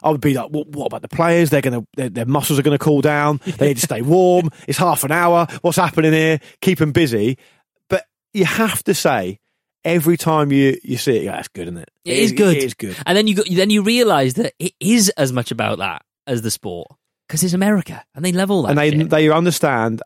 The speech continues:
Speaker 1: and respect that everything is an ex-, extension of the, of the entertainment industry.
Speaker 2: Yeah, definitely.
Speaker 1: Anything.
Speaker 2: But ever since I watched that documentary on Netflix that you put me on to about Aaron Hernandez,
Speaker 1: Oh, yeah.
Speaker 2: uh, I can't look at American football the same way.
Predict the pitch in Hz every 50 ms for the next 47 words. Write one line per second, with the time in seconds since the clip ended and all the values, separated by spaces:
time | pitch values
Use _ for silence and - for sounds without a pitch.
0 | _ - 127 135 135 135 131 123 - - 139 113 82 65 - - - _ - -
1 | - - - 147 147 131 143 120 - - 110 95 95 92 - _ - - 101 104
2 | 101 101 - - - - 135 117 - _ - - - - - 147 135 127 - -
3 | 120 92 - - - - - 120 127 120 110 - - - 123 104 82 95 95 -
4 | 214 180 113 110 165 160 151 - 82 73 73 107 - 151 131 - - 92 80 -
5 | _ _ _ - - - 185 180 185 190 202 - 208 185 185 175 170 165 147 156
6 | 147 143 143 131 143 131 127 123 - 127 123 135 147 - - - - 87 - -
7 | - 80 80 - - 104 87 101 78 78 90 - - 110 127 147 143 - - 123
8 | 107 98 - - 113 113 110 107 110 107 113 120 117 104 - 67 101 127 127 -
9 | _ _ - 117 117 113 120 123 113 98 - _ _ - 113 120 117 110 - 139
10 | 143 - - 123 113 117 123 - - 82 117 120 117 127 127 131 120 135 - -
11 | 139 139 135 - 147 160 175 180 160